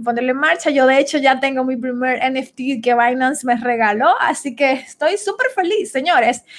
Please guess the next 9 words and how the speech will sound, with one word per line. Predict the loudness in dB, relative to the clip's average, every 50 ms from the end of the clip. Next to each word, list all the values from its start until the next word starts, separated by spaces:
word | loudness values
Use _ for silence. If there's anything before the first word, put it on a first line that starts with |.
| -18 -18 -18 -20 _ _ _ -10 -2
Prueben | 2 2 2 2 2 -2
esa, | 0 0 -2 0 0
esta | -2 0 0 0 -2
tecnología, | 0 0 0 2 2 0 -2 -2 -2 0 2 4 4 4
es | 2 0 -6 -14 -10 -8
muy | -4 0 0 0 0 -2
interesante, | -4 -6 -6 -2 -2 0 0 -2 -4 -4 -2 0 0 0 0 0 -2 0 0
de | 2 2 0
verdad. | 0 0 0 0 2 2 0 -2